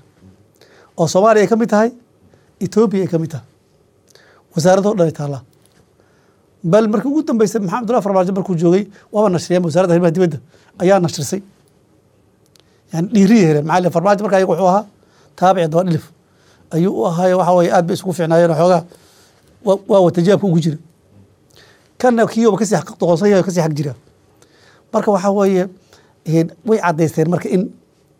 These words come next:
Soomaaliya ay ka mid tahay, Ethiopia ay ka mid tahay, oo qaraa'idkay beddelayaan wixii oo dhan. Waxaa intaa dheer, een, Ethiopia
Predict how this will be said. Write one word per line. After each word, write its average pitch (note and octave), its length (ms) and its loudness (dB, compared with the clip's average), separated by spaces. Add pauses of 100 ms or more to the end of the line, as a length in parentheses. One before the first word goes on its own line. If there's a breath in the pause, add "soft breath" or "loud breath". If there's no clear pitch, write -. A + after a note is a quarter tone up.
(440)
Soomaaliya G3 480 -2
ay E3+ 60 -4
ka G3 120 -4
mid G3+ 120 -4
tahay, G3 220 0 (600)
Ethiopia G3+ 280 -2
ay E3 60 -2
ka F3+ 60 -2
mid E3+ 120 -2
tahay, C#3+ 180 -8 (360 soft breath)
oo D#3+ 80 -4
qaraa'idkay F3 560 -2
beddelayaan F3 520 0
wixii F3 180 -6
oo G3 40 -6
dhan. F3 160 -2 (520 loud breath)
Waxaa D3+ 180 -6
intaa - 160 -4
dheer, G3 180 2 (1120)
een, D#3 180 -6
Ethiopia E3+ 460 -4